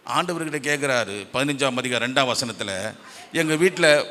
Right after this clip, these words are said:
இல்லைம்மா, நான் போயிட்டே இருக்கிறேன், நேரமாயிடுச்சு, எக்ஸ்பிரஸ். அஹ், அஹ், அது, "எங்க வீட்டுல எலியேசர்னு ஒருத்தன் இருக்கிறான், உண்மையான ஒரு வேலைக்காரன்,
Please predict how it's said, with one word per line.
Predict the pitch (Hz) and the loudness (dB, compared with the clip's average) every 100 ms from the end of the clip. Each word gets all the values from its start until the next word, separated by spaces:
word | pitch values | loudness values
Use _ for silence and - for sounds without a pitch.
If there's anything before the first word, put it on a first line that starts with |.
| - | -4
இல்லைம்மா, | 160 139 | -4 -2
நான் | 127 113 | -4 -4
போயிட்டே | 151 147 | -4 -2
இருக்கிறேன், | 139 98 101 135 | -2 -4 -4 -2
நேரமாயிடுச்சு, | 131 110 90 - 117 | -2 -6 -6 -6 -4
எக்ஸ்பிரஸ். | 117 - - 131 - - - - - | -2 -2 0 -2 -2 -6 -18 -10 -2
அஹ், | 208 - - - - | 0 -2 -14 -10 -2
அஹ், | 143 139 | -2 0
அது, | 151 147 180 165 156 147 143 139 | 2 2 2 -4 -6 -6 -6 -4
"எங்க | 160 | -4
வீட்டுல | 160 214 180 165 156 | -2 -2 2 2 2
எலியேசர்னு | 180 233 233 220 214 202 | 2 4 6 6 2 0
ஒருத்தன் | 170 156 | -2 -2
இருக்கிறான், | 156 165 147 - - - - | -2 0 -2 -2 -12 -20 -14
உண்மையான | - 156 170 175 175 190 160 123 - - | -10 -2 2 6 6 6 4 0 -10 -2
ஒரு | 135 | 0
வேலைக்காரன், | 135 165 160 139 123 | 4 4 4 2 -2